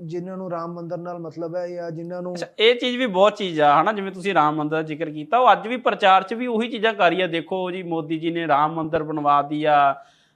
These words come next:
Speaker 2: "ਜੈ ਸ਼੍ਰੀ ਰਾਮ ਕੇ ਨਾਰੇ ਲਗਾਓ, ਮੋਦੀ ਜੀ ਕੋ ਜੈ ਸ਼੍ਰੀ ਰਾਮ ਕਰੋ।" ਤੂੰ ਧਰਮ ਦੀ ਸਿਆਸਤ ਕਰ ਰਹੀ ਆ ਆ ਕੇ।
Speaker 1: ਨਹੀਂ, ਮੋਦੀ ਨੇ ਇਕੱਲੇ ਨੇ ਬਣਾਤਾ।
Speaker 2: ਉਹੀ ਚੀਜ਼ ਹੈ ਨਾ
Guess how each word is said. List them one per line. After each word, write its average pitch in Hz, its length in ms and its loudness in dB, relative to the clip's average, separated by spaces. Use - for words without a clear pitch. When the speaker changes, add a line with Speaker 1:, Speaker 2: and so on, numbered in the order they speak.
Speaker 2:
"ਜੈ 190 220 6
ਸ਼੍ਰੀ 196 300 2
ਰਾਮ 180 280 4
ਕੇ 185 120 0
ਨਾਰੇ 180 320 4
ਲਗਾਓ, 165 420 6
ਮੋਦੀ 160 340 0
ਜੀ 170 180 -2
ਕੋ 170 140 0
ਜੈ 175 240 4
ਸ਼੍ਰੀ 196 220 0
ਰਾਮ 170 320 4
ਕਰੋ।" 175 320 0
ਤੂੰ 196 200 -10
ਧਰਮ 170 280 4
ਦੀ 127 100 -4
ਸਿਆਸਤ 147 360 0
ਕਰ 185 180 4
ਰਹੀ 233 200 -2
ਆ 233 60 2
ਆ 220 60 4
ਕੇ। 233 180 -4
Speaker 1:
ਨਹੀਂ, 247 160 -6
ਮੋਦੀ 180 320 -6
ਨੇ 202 80 -6
ਇਕੱਲੇ 202 260 -6
ਨੇ 269 80 -6
ਬਣਾਤਾ। 214 360 -12
Speaker 2:
ਉਹੀ 170 180 -2
ਚੀਜ਼ 196 240 -2
ਹੈ 147 60 4
ਨਾ 220 160 0